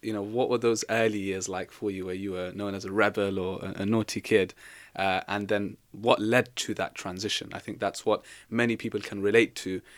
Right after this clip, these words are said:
because everyone's on their own different journeys, of course. Um, even people who are listening and watching right now, everyone's on their own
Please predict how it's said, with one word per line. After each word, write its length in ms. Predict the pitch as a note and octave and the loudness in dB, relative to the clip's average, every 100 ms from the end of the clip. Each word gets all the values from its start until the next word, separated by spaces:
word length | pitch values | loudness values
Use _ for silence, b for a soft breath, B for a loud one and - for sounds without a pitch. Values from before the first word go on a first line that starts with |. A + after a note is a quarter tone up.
| B | B
because 280 | C#3 C#3 C#3+ | 2 2 6
everyone's 340 | D#3 C#3 B2 | 4 4 2
on 140 | A#2 A2+ | 2 2
their 100 | F#2+ | 2
own 220 | G#2+ G#2 | 0 -4
different 260 | G#2 G2 | -6 -4
journeys, 340 | G#2+ G2+ F#2+ - | 0 0 -2 -8
of 140 | - | -8
course. 340 | - A2+ - - | -4 -2 -4 -6
Um, 460 | - F2+ F2+ F2+ F#2+ B B B | -4 -2 -2 -6 -10 B B B
even 200 | G#2+ G2+ | -4 -4
people 180 | G#2+ | -4
who 80 | G#2 | -2
are 60 | G#2 | 0
listening 320 | A2+ - G#2+ | 0 0 -2
and 100 | G2+ | 0
watching 260 | A2 - G2 | 0 0 0
right 140 | F#2+ | 0
now, 100 | A2 | 0
everyone's 220 | C#3+ D#3+ C3 | 2 4 4
on 100 | A#2+ | 4
their 100 | A2+ | 4
own 240 | A2+ G#2 | 2 -2